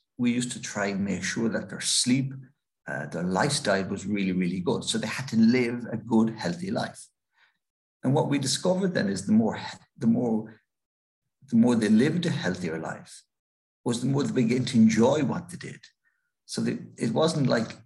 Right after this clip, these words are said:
they were under this pressure. So part of being well, there's two things we have to be. One is healthy and one is well. So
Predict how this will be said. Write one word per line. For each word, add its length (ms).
they 60
were 140
under 220
this 220
pressure. 720
So 160
part 400
of 140
being 280
well, 440
there's 220
two 140
things 240
we 80
have 140
to 60
be. 160
One 200
is 100
healthy 540
and 100
one 180
is 100
well. 320
So 320